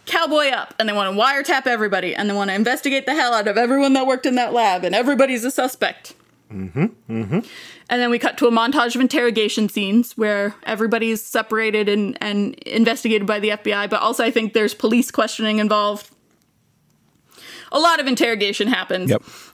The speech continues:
Speaker 1: They, uh, search Chen's apartment. Chen is still missing. And it looks like it's been ransacked, so they think that he is on the run and a suspect. Rachel Weisz is at the professor's home,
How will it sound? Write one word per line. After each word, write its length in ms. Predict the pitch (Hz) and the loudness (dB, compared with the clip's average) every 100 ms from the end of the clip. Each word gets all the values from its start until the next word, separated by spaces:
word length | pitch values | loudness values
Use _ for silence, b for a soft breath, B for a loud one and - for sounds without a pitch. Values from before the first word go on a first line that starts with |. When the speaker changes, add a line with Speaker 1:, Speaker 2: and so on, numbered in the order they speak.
| - | 0
Speaker 1:
They, 500 | 247 240 233 233 - | 0 2 -2 -4 -4
uh, 400 | - 254 233 226 | -2 0 0 -2
search 560 | 220 - 349 - - - _ _ _ _ _ _ - | -2 -2 -2 -2 -4 -8 _ _ _ _ _ _ -4
Chen's 300 | 349 294 277 | -2 2 0
apartment. 580 | - 226 208 226 - | 2 0 0 -6 -6
Chen 240 | - 262 262 | -4 0 2
is 140 | 247 | 0
still 220 | - 254 254 | 0 -2 0
missing. 460 | 233 - 190 208 - _ _ B B B - | 0 -2 -4 -4 -8 _ _ B B B -8
And 260 | 208 202 | -6 -4
it 100 | 196 | -4
looks 320 | - 294 - | 0 0 0
like 200 | 311 262 254 | -2 0 -2
it's 140 | 214 | -2
been 200 | 233 208 | -2 0
ransacked, 640 | 220 277 285 - 180 185 | 0 0 0 0 -2 -4
so 220 | - - 208 | -8 -4 -2
they 140 | 208 | 0
think 260 | 262 262 214 | 0 0 0
that 140 | 220 | 0
he 120 | 240 | 2
is 140 | 220 202 | 0 0
on 180 | 202 | 0
the 120 | 196 196 | -2 -2
run 340 | 180 185 185 - | -2 -4 -6 -6
and 140 | 196 | -4
a 60 | 190 | -4
suspect. 680 | - 208 - - _ - - _ _ _ _ _ _ - | -4 -6 -8 -18 _ -20 -20 _ _ _ _ _ _ -4
Rachel 280 | 214 214 226 | -4 -2 0
Weisz 360 | 427 302 330 - B B | 0 -2 -6 -8 B B
is 140 | 214 | -2
at 140 | 226 220 | -2 -2
the 100 | 202 _ _ | -8 _ _
professor's 520 | - 285 480 - 240 | -6 -2 -2 0 -2
home, 360 | 262 202 196 226 | 0 -2 -2 -4